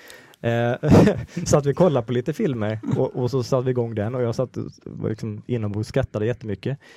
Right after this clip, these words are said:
Ingen annan gillade den. De tyckte den var så hysteriskt dålig så de, de vägrade fortsätta titta på den. De ville titta på något annat.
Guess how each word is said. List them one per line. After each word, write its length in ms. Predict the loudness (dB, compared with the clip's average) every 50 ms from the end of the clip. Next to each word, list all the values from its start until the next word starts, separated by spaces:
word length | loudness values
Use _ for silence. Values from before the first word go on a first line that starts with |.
| -20 _ _ _ _ _ _
Ingen 300 | 0 0 2 0 -2 -2
annan 220 | -2 -2 -2 -2
gillade 220 | -2 -2 -4 -6 -8
den. 140 | -10 -10 -10
De 100 | -10 -8
tyckte 220 | -8 -8 -6 -6 -4
den 100 | -4 -4
var 140 | -4 -6
så 120 | -4 -4 -4
hysteriskt 420 | -4 -4 -4 -2 -2 -2 -2 -2 -2
dålig 220 | -4 -4 -4 -4
så 100 | -4 -6
de, 160 | -6 -6 -8 -6
de 480 | -4 -4 -2 -2 -4 -6 -8 -8 -10 -10
vägrade 480 | -8 -4 -2 -2 0 -2 -2 -4 -4
fortsätta 420 | -4 -4 -4 -4 -4 -6 -6 -6 -6
titta 260 | -6 -6 -6 -8 -8
på 140 | -6 -6 -6
den. 100 | -6 -6
De 100 | -6 -4
ville 140 | -4 -6 -8
titta 180 | -10 -14 -14
på 80 | -12 -10
något 100 | -6 -6
annat. 380 | -6 -4 -4 -6 -8 -10 -12